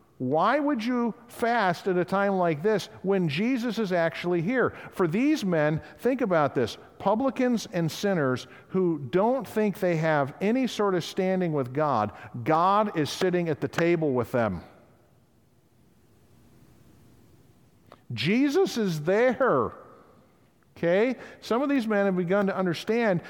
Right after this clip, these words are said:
that this one is not merely a prophet. He's something beyond that, that he is God. Because of the miracles that he does, no one could do this but God.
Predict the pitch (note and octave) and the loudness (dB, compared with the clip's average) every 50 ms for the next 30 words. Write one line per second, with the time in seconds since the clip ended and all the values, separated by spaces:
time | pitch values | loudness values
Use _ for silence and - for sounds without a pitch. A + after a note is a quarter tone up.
0 | - - - E3 D#3 - G3 A3 B3 A#3 - A3+ G#3+ G3 F3+ E3+ E3 - - - | -16 -4 -4 -4 0 2 0 0 0 0 -2 -2 0 2 2 2 0 -2 -6 -6
1 | - E3 D3 D3 F3+ G3 B3 C#4+ C4+ B3+ A#3 G#3 F3 D#3 D3 - F#3 F3 F3+ F#3 | -4 -4 -2 0 0 0 0 0 0 2 2 2 2 2 0 0 0 2 2 0
2 | - - C#3 - - E3+ E3 - - - G3+ C4 C#4+ - D4 B3 G#3+ G3 F3+ E3+ | 0 -2 -4 -4 -2 -4 -4 -4 -2 -2 -2 -2 0 -2 -2 0 0 0 0 2
3 | E3 E3+ F#3+ G#3 A3+ G#3+ F#3+ D#3 C#3 C3+ C#3 - - - - - D#3 D#3+ D#3 E3+ | 2 2 2 2 2 2 2 2 2 2 0 -2 -4 -14 -6 -2 -2 0 0 2
4 | E3+ F3 G3 A#3+ B3 F#3 D#3+ F3+ F#3+ G#3+ G#3 F#3 D#3 C#3+ - - - - - - | 2 2 2 2 0 0 -2 0 0 2 2 2 2 0 0 -4 -12 -18 -6 -6
5 | F3 D#3+ - F3+ D#3 D#3+ D#3 D3 D3+ D3 F3+ A3+ C#4 D#4 D4 - A#3+ G#3 D#3+ F3 | -6 -2 -2 -2 -2 -2 -2 -2 0 0 0 2 2 0 0 0 -2 -2 0 0
6 | D#3+ D#3+ D#3 C#3+ D3+ D3 C#3+ D3 C#3 - - D3+ F3+ A3 C#4 D#4 C#4+ B3+ F#3+ G#3 | 0 0 0 0 2 2 2 2 2 -2 -2 -2 0 0 2 2 0 0 0 0
7 | F3 D#3 E3 D#3+ D#3+ D#3+ D#3+ - - G#3 F#3 - C4+ D4+ C4+ D#3+ D3+ A2 F#2+ F2+ | -2 0 0 2 2 2 0 0 -2 -4 0 0 0 0 2 2 2 0 0 -4